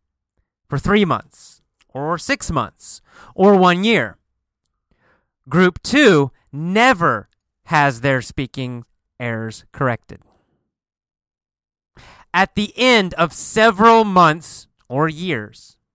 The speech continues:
they test each group. Surprisingly,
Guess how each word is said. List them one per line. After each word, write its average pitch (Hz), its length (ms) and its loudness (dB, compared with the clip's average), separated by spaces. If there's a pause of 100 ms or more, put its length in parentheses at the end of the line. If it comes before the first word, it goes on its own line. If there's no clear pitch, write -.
(380)
they 160 180 -4
test - 680 -6
each 143 340 -14
group. 131 460 -8 (1080)
Surprisingly, 208 1040 0